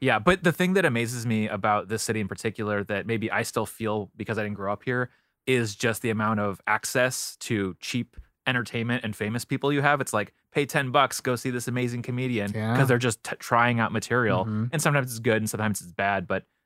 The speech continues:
Speaker 1: I mean, that, that's amazing. So, like, that's something that, you know, if I have to pick between, say, going to a two-hour movie or a two-hour stand-up show, I kinda like the, again, that real tangible feeling of someone standing there. You feel it. You feel the laughter. I like that
Speaker 2: Yeah,
Speaker 1: part.
Speaker 2: it's, it's kinda like a theater performance where, like, no
Speaker 1: Yeah.
Speaker 2: matter what, like,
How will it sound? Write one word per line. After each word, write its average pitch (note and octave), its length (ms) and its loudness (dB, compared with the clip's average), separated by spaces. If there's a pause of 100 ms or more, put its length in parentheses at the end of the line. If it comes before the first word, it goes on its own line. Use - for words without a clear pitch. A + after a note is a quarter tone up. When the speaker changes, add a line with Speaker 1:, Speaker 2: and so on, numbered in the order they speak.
(220)
Speaker 1:
I A#2 60 0
mean, G2+ 340 0
that, C3 260 2
that's C3+ 180 2
amazing. F2+ 400 -4
So, G2+ 160 -4
like, F2+ 160 -6
that's A#2+ 200 -2
something A#2 380 0
that, G2 260 -2 (180)
you A#2 60 -2
know, A2+ 60 4
if G#2 60 0
I B2 60 2
have A#2 80 -2
to G2 80 -10
pick - 180 -4
between, G2+ 320 -6
say, F#2+ 280 -4
going G#2+ 240 -2
to G2 60 -4
a F2+ 60 -6
two-hour F#2+ 320 0
movie G2+ 280 0
or F2 80 -2
a F2 60 -8
two-hour G2 380 -2
stand-up F#2+ 460 -6 (260)
show, A#2 380 2 (340)
I - 40 -4
kinda D3 280 0
like C3+ 240 2
the, A#2 220 4 (120)
again, B2+ 220 2
that A#2+ 140 0 (100)
real A#2 380 2
tangible A2 500 -2
feeling G#2+ 400 0
of F2 160 -4 (160)
someone A2 300 0
standing G#2+ 380 0
there. G#2 360 0 (120)
You F#2+ 120 -4
feel G#2+ 380 -2
it. G#2 120 -2
You G2+ 80 -8
feel G#2+ 220 -4
the F#2+ 100 -4
laughter. F#2+ 540 -4
I G2 60 -8
like F#2 260 -10
that D#2 180 -10
Speaker 2:
Yeah, G#3 100 4
Speaker 1:
part. F#3 100 2
Speaker 2:
it's, - 200 0
it's D#3+ 160 0
kinda E3 160 4
like D3 80 4
a B2+ 60 4
theater C#3 280 2
performance G2+ 500 -2
where, A2 140 4
like, G#2+ 180 2
no B2+ 140 4
Speaker 1:
Yeah. B2+ 40 4
Speaker 2:
matter B2 200 6
what, A#2+ 160 2
like, A2+ 180 -2